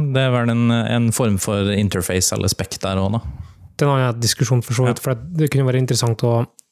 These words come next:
Speaker 2: eh, å bruke, å snakke litt om, eh, innebygd observable proposal.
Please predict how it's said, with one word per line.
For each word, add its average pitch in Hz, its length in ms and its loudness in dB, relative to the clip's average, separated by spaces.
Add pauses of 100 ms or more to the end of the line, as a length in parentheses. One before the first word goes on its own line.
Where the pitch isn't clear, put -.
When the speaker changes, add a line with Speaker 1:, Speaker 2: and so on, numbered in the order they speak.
(140)
Speaker 2:
eh, 113 460 2
å 147 140 0
bruke, 123 520 0
å 151 120 2
snakke 127 360 -2
litt 120 180 0
om, 120 360 0 (800)
eh, 110 880 2
innebygd 127 460 0
observable 113 760 0 (220)
proposal. 123 520 0